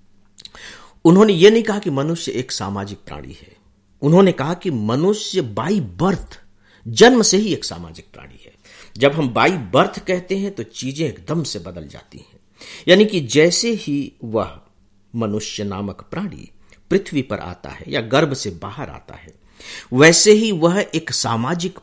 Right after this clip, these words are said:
प्राणी बन जाता है। अब आप देखिए कि कहने का अर्थ क्या है कि मनुष्य को बड़ा होने के लिए समाज की जरूरत पड़ती है, और जो परिवार है हमारा समाज की सबसे छोटी इकाई होती है।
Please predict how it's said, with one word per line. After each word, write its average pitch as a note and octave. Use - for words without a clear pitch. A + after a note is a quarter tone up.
प्राणी B2+
बन A#2+
जाता E2+
है। -
अब D#3+
आप D3+
देखिए G3
कि E3
कहने C#3
का -
अर्थ -
क्या -
है -
कि D#3+
मनुष्य F3
को E3+
बड़ा C3
होने B2
के G#2
लिए A#2+
समाज C3
की G2+
जरूरत G2
पड़ती G2
है, E3
और C3+
जो A2
परिवार A2
है D3
हमारा A#2
समाज F#2+
की F#2+
सबसे E3+
छोटी G#2
इकाई F2
होती -
है। -